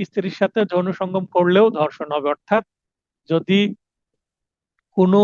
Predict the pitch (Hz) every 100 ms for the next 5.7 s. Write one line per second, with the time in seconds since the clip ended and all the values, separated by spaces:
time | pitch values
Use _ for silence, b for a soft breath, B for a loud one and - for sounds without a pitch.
0 | 208 - 180 175 185 165 170 147 _ _
1 | _ _ - 147 - 180 196 190 165 156
2 | 160 135 - _ _ _ _ _ _ _
3 | _ _ _ _ _ _ _ _ 156 160
4 | 190 196 196 185 180 185 175 156 185 339
5 | _ _ - 165 165 196